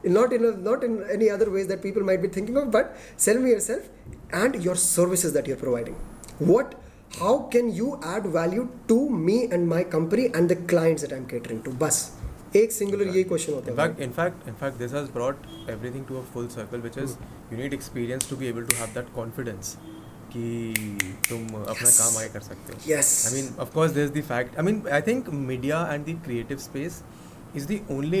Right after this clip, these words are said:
Speaker 2: industry जहाँ पे तुम डिग्री के बिना बहुत अच्छे से काम कर सकते हो।
Speaker 1: Very
Speaker 2: You don't
Speaker 1: true,
Speaker 2: even need a
Speaker 1: भाई।
Speaker 2: degree।
Speaker 1: Very true, very true।
Speaker 2: And I
Speaker 1: All
Speaker 2: think
Speaker 1: you
Speaker 2: this
Speaker 1: need
Speaker 2: is
Speaker 1: is
Speaker 2: one of the
Speaker 1: skill।
Speaker 2: only spaces where your creativity matters more because, uh, फोटोग्राफी के लिए तुमको डिग्री नहीं चाहिए। डिग्री तुम
Speaker 1: Very
Speaker 2: ले
Speaker 1: true।
Speaker 2: लोगे, तुम कोर्स कर लोगे साल का, छः महीने का, तुमको कुछ आ जाएगा।
Speaker 1: Very true।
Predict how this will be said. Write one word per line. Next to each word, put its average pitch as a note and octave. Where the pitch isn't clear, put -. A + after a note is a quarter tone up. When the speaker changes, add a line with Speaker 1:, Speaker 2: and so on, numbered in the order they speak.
Speaker 2:
industry D#3+
जहाँ F#3+
पे F3
तुम A3
डिग्री D#3+
के G3+
बिना F#3+
बहुत G3+
अच्छे F#3+
से F#3+
काम F3+
कर E3
सकते D3
हो। C3
Speaker 1:
Very C#3+
Speaker 2:
You F3+
don't G3+
Speaker 1:
true, E3+
Speaker 2:
even F3+
need D#3+
a -
Speaker 1:
भाई। B2
Speaker 2:
degree। C3
Speaker 1:
Very C3+
true, C3+
very C#3
true। C3+
Speaker 2:
And B2
I -
Speaker 1:
All D3+
Speaker 2:
think D#3
Speaker 1:
you F3
Speaker 2:
this F#3
Speaker 1:
need F3+
Speaker 2:
is -
Speaker 1:
is -
Speaker 2:
one F#3
of -
the -
Speaker 1:
skill। C#3+
Speaker 2:
only E3
spaces F3
where F3+
your F3+
creativity D#3
matters C3+
more D#3+
because, E3+
uh, C3
फोटोग्राफी G3
के A#3
लिए G#3+
तुमको G#3+
डिग्री D#3+
नहीं D#3+
चाहिए। G#2+
डिग्री C#3
तुम E3
Speaker 1:
Very E3
Speaker 2:
ले D#3+
Speaker 1:
true। -
Speaker 2:
लोगे, D#3
तुम D#3
कोर्स C#3+
कर C#3+
लोगे C3
साल B2
का, A#2+
छः A#2+
महीने A2+
का, -
तुमको F#3+
कुछ G3+
आ C#3+
जाएगा। A2
Speaker 1:
Very C#3+
true। C3